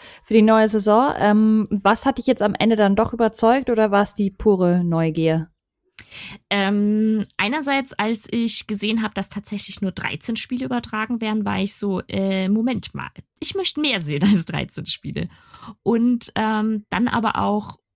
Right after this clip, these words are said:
Speaker 2: so ein bisschen das, ich sag jetzt mal, journalistische Interesse, weil, ähm, ich halt auch einfach gemerkt hab durch den Podcast, den wir hier machen, dass ich's super spannend find, äh, über Football zu reden. Und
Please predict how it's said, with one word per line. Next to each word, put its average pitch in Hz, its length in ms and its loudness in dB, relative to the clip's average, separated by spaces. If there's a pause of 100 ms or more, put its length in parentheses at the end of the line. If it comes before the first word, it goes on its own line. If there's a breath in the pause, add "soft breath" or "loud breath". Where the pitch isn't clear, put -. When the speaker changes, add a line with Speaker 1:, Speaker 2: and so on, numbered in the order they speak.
(120)
Speaker 2:
so 202 240 -4
ein 190 200 0
bisschen 220 520 -4
das, 180 360 -4
ich - 120 -12
sag 185 160 -6
jetzt 190 160 -6
mal, 185 280 -2
journalistische 196 800 -2
Interesse, 247 680 -4
weil, 196 420 -2
ähm, 202 420 -2 (300)
ich - 140 -8
halt 214 140 -2
auch 196 80 -2
einfach 208 340 -4
gemerkt 202 380 -4
hab 214 140 -8
durch 202 120 -6
den 196 160 -6
Podcast, 220 520 -8
den 196 140 -6
wir 202 100 -4
hier 190 100 -2
machen, 208 400 -4 (340 soft breath)
dass 202 180 -6
ich's 208 160 -8
super 220 260 -6
spannend 214 520 -2
find, 233 540 -2
äh, 202 480 -2
über 214 460 -2
Football 214 560 -4
zu - 160 -8
reden. 208 500 -4 (380 soft breath)
Und 208 400 0